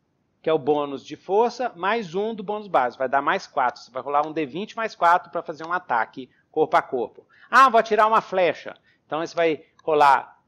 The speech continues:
um, somar um mais um, que vai dar mais dois, rolar um D vinte mais dois e acertar a flecha. Existem outros, outros, é, é, bônus que você pode adicionar nesses ataques que vêm das armas. Se é uma arma mágica, mais um,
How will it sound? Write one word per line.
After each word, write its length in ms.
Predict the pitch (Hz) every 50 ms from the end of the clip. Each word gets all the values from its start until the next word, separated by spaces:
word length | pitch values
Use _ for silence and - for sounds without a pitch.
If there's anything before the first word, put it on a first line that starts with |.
| _ _
um, 480 | 147 151 175 196 220 254 294 330 339 320 _ _ _ _ _ _ _ _ _ _ _ _ _ _ _ _ _ _
somar 380 | _ - 175 170 160 165 165 160
um 280 | 151 156 190 233 269 285
mais 360 | 269 254 226 180 139 113 139
um, 180 | 165 202 240
que 140 | 233 - 165
vai 140 | 147 160 147 - - _
dar 260 | - 143 135 131 131
mais 340 | 127 143 170 196 190 156 135
dois, 360 | 123 165 175 202 233 247 233
rolar 200 | - 170 175 175
um 40 | 180
D 120 | 180 220 220
vinte 300 | 175 190 214 208 - 226
mais 200 | 233 233 214 165
dois 380 | 151 165 175 180 180 175 -
e 140 | 220 180 170
acertar 460 | 170 - - 180 147 - - - -
a 40 | 165
flecha. 460 | - - 131 120 101 - - - _ _ _ _ _ _ _ -
Existem 420 | 180 196 160 254 285 - 302 285
outros, 460 | 240 226 240 285 311 - 302 277 208 165 147 180 202
outros, 560 | 196 208 220 240 240 262 233 - - - - -
é, 220 | - 175 175 180 175
é, 640 | 170 160 165 185 156 147 147 143 139 131 120 - _ _ _ _ _ _
bônus 400 | 123 139 202 254 269 226 180 -
que 60 | -
você 100 | - 185
pode 260 | 170 - 180 180 180
adicionar 560 | 202 190 165 - - 233 220 190 180 185 196 202
nesses 280 | 196 202 196 - 208
ataques 560 | 233 233 220 - 196 190 202 220 226 - -
que 140 | - - 226
vêm 280 | 180 151 196 214 233 240
das 300 | 226 233 240 226 170 180
armas. 320 | 170 170 160 147 135 123
Se 100 | - 160
é 20 | 160
uma 120 | 170 170
arma 260 | 165 170 180 185 190
mágica, 400 | 165 151 156 175 180 175 - 180
mais 340 | 160 170 175 180 165 127 113
um, 240 | 170 196 202 156